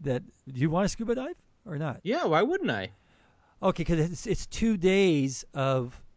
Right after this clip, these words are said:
Speaker 1: certification in July, uh, in San Diego. Um, but
Speaker 2: Mm.
Speaker 1: if you want to, then, okay, I'll, I'll talk to Austin about
Speaker 2: Maybe.
Speaker 1: that.
Speaker 2: We'll, we'll talk. We'll talk
Speaker 1: Yeah.
Speaker 2: about this when we're not doing a podcast.
Speaker 1: Yeah, but, uh, but I'm just saying is that we have a, um,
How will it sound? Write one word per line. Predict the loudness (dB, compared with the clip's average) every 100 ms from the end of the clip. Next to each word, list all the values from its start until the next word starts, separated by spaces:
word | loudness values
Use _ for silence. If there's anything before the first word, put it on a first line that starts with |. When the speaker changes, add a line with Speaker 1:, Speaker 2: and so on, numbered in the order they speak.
| _
Speaker 1:
certification | -10 -2 0 0 -2 -2 -2 -2 -8
in | -6 -6 -6
July, | -4 -2 0 -2 -6 -16 _ _ _ _ _ _
uh, | 0 2 2 0
in | -2
San | -2 -2 0
Diego. | 2 2 0 -6 -14 -20 _ _ _ _ _ -2
Um, | 2 2 2 -2 -4 2
but | 6 8 6
Speaker 2:
Mm. | 0 -2
Speaker 1:
if | 0
you | 0 0
want | -2 -2
to, | 2 4 4 2
then, | 0 0 -2
okay, | 2 2 2 -4 _ -4
I'll, | -2 0
I'll | 0
talk | 2 0
to | 2
Austin | 0 2 4
about | 6
Speaker 2:
Maybe. | 6 4
Speaker 1:
that. | 2
Speaker 2:
We'll, | 2
we'll | 4 2
talk. | 4 2 2 2
We'll | 0
talk | 2 2 2
Speaker 1:
Yeah. | 2 2
Speaker 2:
about | 0
this | -4 -6
when | -6 -4
we're | -4
not | -4 -4
doing | -4 -4
a | -4
podcast. | -2 -2 -2 -8 -10 -10
Speaker 1:
Yeah, | -2 2 2
but, | 2 2 2 0
uh, | 2 2 2
but | 2 2
I'm | 4
just | 4
saying | 4 4
is | 4
that | 4 4
we | 2
have | 4 2
a, | 4 4 4
um, | 4 0 -2